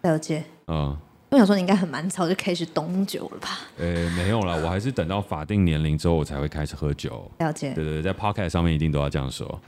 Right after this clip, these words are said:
Speaker 2: 因为大家都会听到。
Speaker 1: 好的。
Speaker 2: 嗯，好，那反正，但是至少我真的热-，热衷的喜欢喝酒，可能要到二十一二岁之后了。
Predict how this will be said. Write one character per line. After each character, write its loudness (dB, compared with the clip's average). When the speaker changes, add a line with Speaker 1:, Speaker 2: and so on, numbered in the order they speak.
Speaker 2:
因 2
为 4
大 4
家 6
都 0
会 4
听 -6
到。 -6
Speaker 1:
好 -2
的。 -2
Speaker 2:
嗯， -4
好， 2
那 6
反 2
正， 2
但 6
是 -2
至 8
少 8
我 8
真 6
的 10
热-， 8
热 12
衷 8
的 8
喜 -2
欢 6
喝 6
酒， 6
可 0
能 -4
要 2
到 4
二 8
十 0
一 4
二 8
岁 0
之 -4
后 0
了。 -8